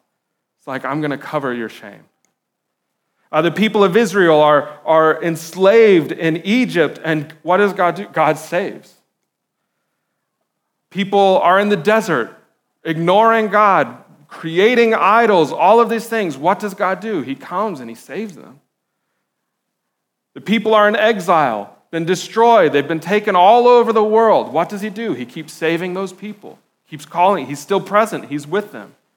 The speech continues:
Ultimately, God is so predictable, uh, he saves through Jesus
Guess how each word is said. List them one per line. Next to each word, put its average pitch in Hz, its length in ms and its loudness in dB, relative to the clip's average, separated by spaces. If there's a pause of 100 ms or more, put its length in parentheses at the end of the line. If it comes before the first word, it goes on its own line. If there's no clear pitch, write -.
(540)
Ultimately, 196 420 0
God 190 320 0
is 190 100 -2
so 202 140 -2
predictable, 165 840 -4 (260)
uh, 127 300 -6 (380)
he 170 180 -12
saves 160 720 -4 (200)
through 160 240 -2
Jesus 135 640 -6